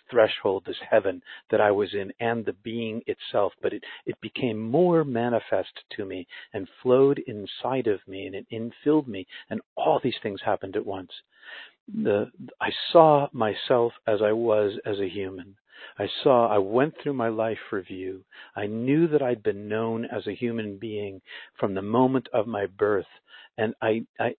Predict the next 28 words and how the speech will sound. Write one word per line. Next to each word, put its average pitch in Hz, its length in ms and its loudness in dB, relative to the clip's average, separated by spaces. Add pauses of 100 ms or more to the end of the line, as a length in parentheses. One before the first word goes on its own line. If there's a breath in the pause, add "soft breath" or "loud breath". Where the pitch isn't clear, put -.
I 107 120 -2
knew 120 220 2
more 131 340 8
than 127 180 2
that. 110 200 0
I 107 100 0
knew 135 340 0
that 151 200 2
I 113 80 0
had 110 220 0
been 98 240 -6
known 110 320 -2 (280 loud breath)
from 98 180 -2
the 95 100 -6
moment 127 640 2
of 107 200 2
my 95 360 -6 (360 soft breath)
creation 117 680 0
as 101 140 -6
a 90 80 -2 (220)
soul 135 360 4 (140)
self, 90 240 -8 (500 loud breath)
as 107 200 -2
a, 98 260 4
as 101 160 4
a, 98 200 0 (100)
as 98 120 -2
a - 100 2